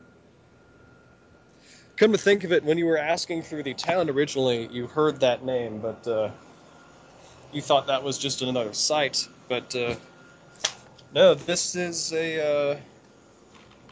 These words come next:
this is definitely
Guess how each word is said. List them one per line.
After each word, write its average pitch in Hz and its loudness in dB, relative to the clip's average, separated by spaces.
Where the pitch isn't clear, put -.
this 151 0
is 143 0
definitely 151 0